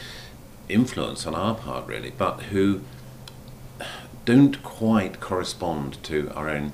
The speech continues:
existence. And Falstaff does. Uh, he is, you know, he's frightened of death. He, he makes a point of being frightened of death. He,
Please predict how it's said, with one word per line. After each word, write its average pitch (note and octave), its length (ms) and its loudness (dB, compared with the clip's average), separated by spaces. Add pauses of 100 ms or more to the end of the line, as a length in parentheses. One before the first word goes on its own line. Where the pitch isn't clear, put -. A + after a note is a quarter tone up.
existence. - 600 -4 (520)
And E2+ 100 -4
Falstaff - 400 0
does. - 320 -2 (240)
Uh, E2 160 -2
he G#2+ 240 8
is, A2+ 180 6 (200)
you F#2+ 80 -4
know, C#2+ 120 -2
he's G2 200 -4
frightened - 340 0
of - 120 -10
death. - 220 -8 (440)
He, F#2 220 -4 (340)
he F#2+ 120 -6
makes A2 240 6
a - 40 -6
point A2+ 280 4
of - 60 -10
being C2 120 -6
frightened C2 260 -4
of - 60 -14
death. - 200 -6
He, F2 140 -6